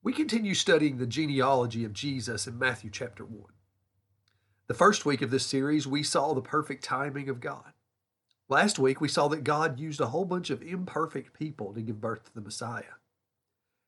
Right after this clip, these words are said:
therefore redeeming their stories. Today, the text commends to us his kingship. The primary purpose of his genealogy in Matthew chapter one is to prove his rightful claim to the throne of Israel. It puts him forward as the true son of David.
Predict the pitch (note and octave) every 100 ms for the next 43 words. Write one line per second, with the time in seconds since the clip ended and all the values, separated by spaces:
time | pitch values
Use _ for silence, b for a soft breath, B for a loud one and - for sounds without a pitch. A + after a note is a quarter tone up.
0 | _ C#3 - D#3 C3 A#2+ B2 C3+ E3 C3+
1 | A#2 A2+ - D3 G#2 - - - _ _
2 | _ _ _ _ _ _ _ - D3+ F#3+
3 | B3 F#3 B2+ - D3 C#3 - C#3 B2+ E3+
4 | G3 C#3 B2+ A2+ G#2+ - A2+ - D#3 B2
5 | - - _ _ _ _ _ _ _ _
6 | - - B3 E4+ C#4+ - F3+ D#3 D3 C#3+
7 | A#2 - D3+ C3 A#2+ C#3 D#3+ A#2 A2+ B2
8 | A#2+ B2 B2+ A#2 - - A2 C3+ F3 C3+
9 | A#2 B2+ - G#3+ G#3 F3 - F3 A3 -
10 | F3 - - E3+ F3+ D3+ A#2+ C3 A#2+ D3
11 | D3 C#3+ C3+ F#3 - - - _ _ _
12 | _ _ _ _ _ - - C4 D4+ C#4
13 | G#3+ G3 G3 E3 D3 A#2+ A#2+ - G#3 F3
14 | - D#3+ C3+ G2+ B2+ C3 -